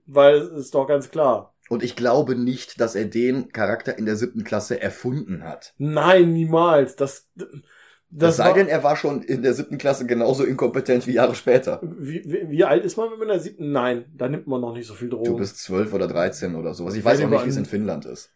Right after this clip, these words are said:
Speaker 1: Das ist richtig, aber so viel Drogen kannst du gar nicht nehmen, um so viel, so schlecht von allem zu kopieren und dann doch nicht was raus, vernünftige oder einigermaßen Sehensmögliche rauszukriegen.
Speaker 2: Mhm.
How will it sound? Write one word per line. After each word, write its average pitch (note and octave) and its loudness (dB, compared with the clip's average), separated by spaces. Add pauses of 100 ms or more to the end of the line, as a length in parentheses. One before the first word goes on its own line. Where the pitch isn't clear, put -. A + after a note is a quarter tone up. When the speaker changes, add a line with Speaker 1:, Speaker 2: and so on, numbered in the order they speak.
(160)
Speaker 1:
Das C#3 0
ist C3+ -8
richtig, C#3+ -4
aber C3+ 4
so C#3+ -4
viel E3+ 0
Drogen D3+ 0
kannst D3+ -8
du C#3+ -6
gar B2 -2
nicht B2 -6
nehmen, B2+ -4
um D3 -8 (460)
so D#3 2
viel, G#3 -10
so G3+ 4
schlecht F#3+ 2
von - 0
allem G3 2
zu G3+ -4
kopieren F#3 -2
und D#3 -4
dann E3 2
doch F#3+ 2
nicht F#3+ -4
was F3+ 0
raus, F3+ -4
vernünftige F#3 -4
oder C3+ 2
einigermaßen G3+ 2 (200)
Sehensmögliche D#3 0
rauszukriegen. A2 -6 (260)
Speaker 2:
Mhm. F2 -10